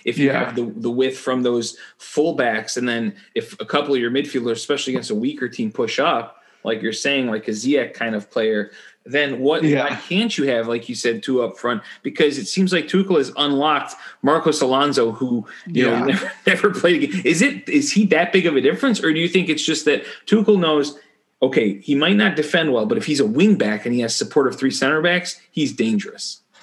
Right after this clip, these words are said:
Speaker 2: Yeah, it, it's definitely that. I mean, <laughs> Marcos Alonso is not gonna go into the history books as the greatest soccer player ever, but
Speaker 1: <laughs>
Speaker 2: he,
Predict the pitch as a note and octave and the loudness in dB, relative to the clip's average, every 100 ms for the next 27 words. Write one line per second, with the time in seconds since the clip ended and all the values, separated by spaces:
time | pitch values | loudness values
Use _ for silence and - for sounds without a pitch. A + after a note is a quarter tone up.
0 | _ _ - - - - D#3 D3 C3+ C3 | _ _ -20 -20 -20 0 4 4 4 4
1 | D3+ D3 D3 B2+ E3+ D#3+ D3+ B2+ A#2+ A#2 | 4 4 4 4 2 2 2 4 4 4
2 | B2+ B2+ B2 - - _ _ - - - | 2 2 0 -4 -10 _ _ -12 -8 -4
3 | E3 - - - - - F3 - - C#3 | -2 -2 -6 -10 -8 0 2 2 0 2
4 | B2+ B2+ A#2+ B2+ A#2+ C3 C3 - B2 A#2+ | 2 2 2 2 2 2 0 0 0 2
5 | A#2+ A#2+ A#2+ A#2+ A#2 B2 - B2 A2+ A#2+ | 2 2 2 0 0 -2 -4 -4 -4 -6
6 | - A#2 A2 B2 A#2+ A#2 B2+ A#2 B2+ C3 | -8 -10 -6 -2 -2 -2 -4 -6 -6 -2
7 | B2 C3+ C3+ A#2 A2 - - - G3+ G3+ | 0 2 0 -2 -6 -16 -20 -4 0 4
8 | G#3 E3+ - - A#3 - F3 | 4 2 0 -4 -4 0 0